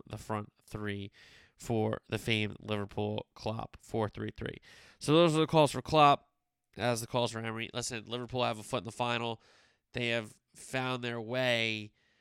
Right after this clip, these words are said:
oftentimes to finals in European competitions with Jurgen Klopp, whether that be the first year with Europa, whether it be the back-to-back finals against, um, when they lost against Real Madrid and then eventually won against Tottenham in the year after.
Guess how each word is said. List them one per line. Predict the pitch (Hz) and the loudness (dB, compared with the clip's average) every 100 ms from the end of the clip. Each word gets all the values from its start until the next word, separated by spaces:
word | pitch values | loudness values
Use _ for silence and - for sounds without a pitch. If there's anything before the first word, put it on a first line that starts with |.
| _ _ _ _ - | _ _ _ _ 2
oftentimes | 135 131 - 120 123 120 117 110 | 2 2 0 -6 -4 -2 -4 -4
to | - 135 123 | -6 -4 -2
finals | 127 117 113 110 107 - _ | 0 0 0 -4 -8 -12 _
in | 123 123 | -8 -6
European | 120 117 117 113 | 0 -2 0 -2
competitions | 113 113 107 113 107 107 104 | -2 -6 -4 -6 -6 -10 -8
with | 113 | -6
Jurgen | 110 110 107 | -4 -4 -4
Klopp, | 107 110 | -6 -6
whether | 107 107 | -4 -4
that | 110 | -4
be | 110 | -4
the | 107 | -6
first | - 120 110 | -4 -4 -2
year | 113 113 | -2 -2
with | 107 107 | -2 -6
Europa, | 107 131 131 127 127 - - - _ - | 0 0 2 0 -2 -12 -20 -20 _ -10
whether | 120 117 113 | -4 -2 -2
it | 110 | -2
be | 113 107 | -2 -2
the | 104 | -2
back-to-back | 113 110 - 113 113 110 | -2 -2 -4 -2 -2 -4
finals | - 110 113 110 107 - | -6 -4 -4 -6 -8 -10
against, | 113 107 107 104 101 - - | -14 -8 -6 -6 -8 -12 -12
um, | 107 107 98 98 101 | -12 -8 -8 -8 -10
when | 101 | -8
they | 98 | -4
lost | 107 107 107 | 0 0 -2
against | 104 101 | -8 -8
Real | 101 | -10
Madrid | 101 120 123 | -4 -2 0
and | - | -2
then | 101 | -8
eventually | 98 101 - 104 | -8 -10 -10 -12
won | 104 117 120 120 - - - - | -4 0 0 0 -8 -20 -20 -14
against | 123 117 - | -8 -8 0
Tottenham | 143 120 120 120 | 0 2 -2 -8
in | 107 | -8
the | |
year | 104 107 | -8 0
after. | 135 139 - 131 120 | 2 2 0 -4 -4